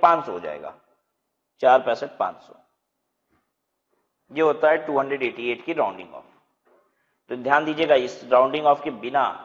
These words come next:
tax मत निकाल दीजिएगा, Round off करने के बाद tax निकाला जाता है, तो ये गलती ना हो आपसे। तो आप कहोगे, "सर, आप तो धका धक अभी तक tax निकाल रहे थे।" तो आपने कभी ध्यान नहीं दिया होगा, मैंने जितने question लिए उसका आखिरी figure zero था,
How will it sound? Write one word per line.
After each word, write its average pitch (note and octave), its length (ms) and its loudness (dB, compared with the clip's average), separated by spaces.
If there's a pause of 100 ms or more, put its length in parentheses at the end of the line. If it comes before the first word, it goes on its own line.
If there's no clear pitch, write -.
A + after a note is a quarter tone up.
(500)
tax B2+ 220 -4
मत C3+ 160 -8
निकाल A#2+ 260 -2
दीजिएगा, F#2+ 260 -10
Round G#2 280 -2
off C3 120 -2
करने B2 200 -8
के B2+ 60 -12
बाद G#2+ 200 -4
tax - 240 -16
निकाला G#2 260 -8
जाता F2 280 -14
है, - 120 -20 (640)
तो G#2+ 60 -18
ये G#2+ 80 -14
गलती G#2+ 300 -8
ना A2 80 -8
हो F#2+ 140 -8
आपसे। - 300 -16 (960)
तो C#3+ 40 6
आप D#3 160 8
कहोगे, G3+ 200 4
"सर, G3 160 6
आप F3 180 8
तो F#3 80 0
धका C#3+ 240 4
धक F3 160 4
अभी E3+ 160 2
तक E3 160 -2
tax D#3+ 200 -6
निकाल D3 220 2
रहे C#3+ 120 -2
थे।" C3+ 180 -10 (540)
तो D#3 40 6
आपने D#3+ 240 2
कभी F#3 240 2
ध्यान D#3 280 2
नहीं F#3 180 -4
दिया D#3 220 2
होगा, A#2 260 2 (440)
मैंने E3+ 200 -2
जितने D#3 360 -4
question G3 300 -2
लिए E3 260 -2
उसका F#3 280 0
आखिरी E3 460 2
figure E3+ 280 2
zero D3 320 -2
था, D#2+ 200 -12